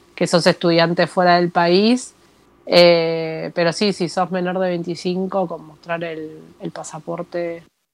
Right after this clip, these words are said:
te sale menos. La verdad que no hice ningún viaje en tren que diga, "Guau, qué vista". Sí, en Italia tenés, tenés de-,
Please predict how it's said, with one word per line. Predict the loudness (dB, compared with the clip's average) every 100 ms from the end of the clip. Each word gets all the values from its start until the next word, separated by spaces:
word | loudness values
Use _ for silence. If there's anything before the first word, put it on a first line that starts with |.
| _
te | 0 2
sale | 2 2
menos. | 0 -4 -6 -12 -14 -14
La | 6 8 10 8
verdad | 4 2 0 0
que | 0 -2
no | 0 0
hice | -2 -4 -4 -4
ningún | -4 -2 0 0 0
viaje | 2 0 0 -4
en | -4 -4 -6
tren | -4 -2 -2 -2
que | -2
diga, | -2 -2 0 0 0 -2 -2 -4 -4 -6 -10 -16 _
"Guau, | -6 -2 2 4 4 0 -4
qué | -6
vista". | -6 -6 -10 -12 -12 -12 _ _ -16 -8
Sí, | 4 6
en | 8
Italia | 6 4 6 6 4
tenés, | 0 -2 -4 -4 -6
tenés | -6 -6 -4
de-, | -4